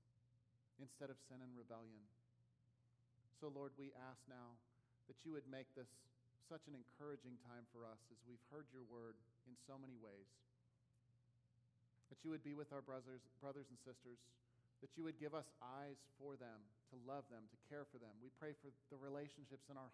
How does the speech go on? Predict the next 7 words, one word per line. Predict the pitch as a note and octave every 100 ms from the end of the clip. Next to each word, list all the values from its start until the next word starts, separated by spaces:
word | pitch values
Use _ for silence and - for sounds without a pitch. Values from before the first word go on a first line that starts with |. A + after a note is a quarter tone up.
| B2+
home, | C3+ A#2+ G#2 - - - - - - - - - - - - - - -
for | D3
our | C#3+
marriages, | C3 C3+ C3+ B2 A#2 A2 - - - - - - - - - - - -
for | C3
our | A#2+ -
children. | B2 A#2 A2